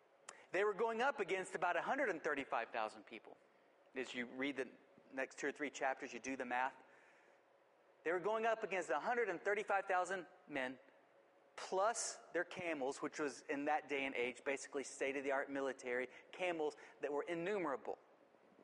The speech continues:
And God looked at Gideon and said, "You have thirty-two thousand men to fight a hundred thirty-five thousand." And he said,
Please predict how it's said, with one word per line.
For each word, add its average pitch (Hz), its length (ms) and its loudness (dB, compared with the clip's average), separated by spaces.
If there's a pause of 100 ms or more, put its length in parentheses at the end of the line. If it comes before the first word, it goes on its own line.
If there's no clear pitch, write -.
(2250)
And 160 160 -4
God 196 300 2
looked 214 180 0
at 160 140 -2
Gideon 151 400 2
and 139 120 -4
said, 131 280 0 (320)
"You 151 100 0
have 143 100 2 (160)
thirty-two 226 420 2
thousand 196 420 2
men 139 260 0
to 143 120 -2
fight 151 340 2
a 120 40 -2
hundred 175 320 0
thirty-five 147 440 0
thousand." 107 320 -4 (1300)
And 131 60 -4
he 127 60 -4
said, 123 240 -2